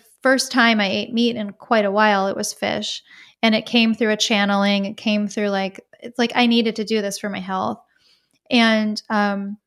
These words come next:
when I did, you know, I prayed over it, and it was, it was, it was very difficult, but I ate it and I felt better. So then, um, I will go through these periods where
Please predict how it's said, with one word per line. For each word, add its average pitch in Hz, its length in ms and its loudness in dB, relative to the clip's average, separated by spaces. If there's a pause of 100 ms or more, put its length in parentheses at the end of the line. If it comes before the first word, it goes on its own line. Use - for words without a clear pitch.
(680)
when 226 320 4
I 214 160 0
did, 247 400 4
you 226 80 0
know, 214 140 2
I 196 120 -4
prayed 220 340 0
over 214 300 0
it, 220 340 2
and 214 220 -4
it 226 140 -6
was, 233 280 -4
it 262 40 -8
was, - 260 -10 (180)
it 247 40 -8
was 240 160 -4
very 269 380 2
difficult, - 520 -8 (180)
but 233 140 2
I 226 180 2
ate 294 240 2
it 202 80 2
and 214 100 -4
I 208 80 -2
felt 202 280 -4
better. - 420 -6 (480)
So 240 200 2
then, 226 600 2
um, 214 480 0
I 233 120 4
will 233 120 2
go 226 240 2
through 233 220 2
these 208 220 -2
periods 220 840 0
where 202 560 -2